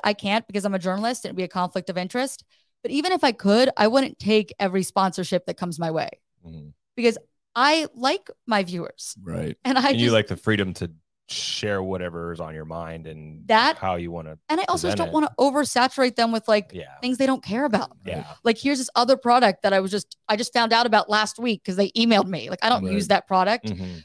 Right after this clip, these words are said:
Speaker 1: but there's been companies that I actually do use their product. And if I could do sponsorships, I would consider using them 'cause there's some of them
Speaker 2: Mm-hmm.
Speaker 1: are stuff that ends up in my vlogs anyway.
Speaker 3: Mm-hmm.
Speaker 1: Like,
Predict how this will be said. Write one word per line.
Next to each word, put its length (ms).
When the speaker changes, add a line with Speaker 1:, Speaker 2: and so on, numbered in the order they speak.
Speaker 1:
but 120
there's 180
been 160
companies 320
that 80
I 60
actually 300
do 180
use 200
their 140
product. 340
And 120
if 200
I 100
could 180
do 80
sponsorships, 640
I 120
would 360
consider 320
using 300
them 240
'cause 100
there's 140
some 100
of 40
them 100
Speaker 2:
Mm-hmm. 80
Speaker 1:
are 20
stuff 280
that 120
ends 160
up 100
in 40
my 100
vlogs 360
anyway. 280
Speaker 3:
Mm-hmm. 220
Speaker 1:
Like, 240